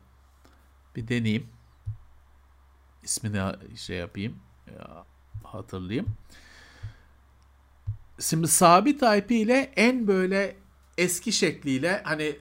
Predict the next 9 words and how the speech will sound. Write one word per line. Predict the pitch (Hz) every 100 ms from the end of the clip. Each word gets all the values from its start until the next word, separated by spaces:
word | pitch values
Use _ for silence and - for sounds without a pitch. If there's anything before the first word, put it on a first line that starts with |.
| -
browser'a | 135 143 180 180 - 165 165 - 151
I | 160
P'yi | 180 185 196
yazıp | 156 147 226 -
da | 202
<laughs> | 208
ekrana | 143 - - 175 170
gelmesini, | 156 156 156 156 - 160 156 - - _ _ - 190 196 196 185 -
e, | 135 135 139 135 131